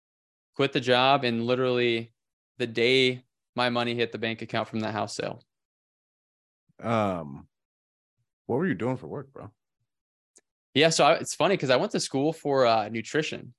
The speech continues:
Speaker 2: Okay.
Speaker 1: So, so I was working as a dietetic technician at a hospital, and dude, I'll never forget the day that I asked one of the dietitians who had their master's degree. I only have my associate's degree for that job.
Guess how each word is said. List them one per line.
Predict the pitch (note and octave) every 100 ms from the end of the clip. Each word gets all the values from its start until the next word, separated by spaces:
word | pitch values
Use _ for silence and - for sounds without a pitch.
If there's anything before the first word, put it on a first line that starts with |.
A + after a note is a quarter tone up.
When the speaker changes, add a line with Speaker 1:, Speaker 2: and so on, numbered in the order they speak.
| _ _ _ _ _ _ _ F#2+
Speaker 2:
Okay. | G#2 G#2+
Speaker 1:
So, | - A#2 A2
so | - A#2+
I |
was | D3+ C#3
working | B2+ C3+ C#3
as | A#2+
a | A2+
dietetic | A2 A#2 A2+ A#2+ A#2
technician | - A2 - A2+ B2 A#2
at | G#2
a |
hospital, | A2+ A2+ C#3+ - A2+ A2 G#2+ G#2+ _ _ _ _ _ _
and | - A#2+ A#2 A2 G#2+
dude, | C#3+
I'll | D3+
never | C#3 C3 E3 A3+
forget | - F#3 B2+ D3+
the | D#3+
day | B2+ A2 A2 B2 C#3 C#3 _ _
that | - A#2+ B2
I | A#2+
asked | - A2 A2+ A#2 - - - _ _
one | A#2 B2
of | C3
the | B2
dietitians | A2+ A2+ - A2+ - A2+
who | A#2
had | A#2 A2+
their | A2+
master's | G#2+ G#2+ G#2+ A2+ G#2
degree. | A2
I | A2
only | B2+ C#3 A#2
have | A#2 A2
my | G#2+
associate's | G#2+ G#2+ G#2+ - G#2
degree | - A2 A2+
for | A2+
that | A2 A#2
job. | A#2 A#2+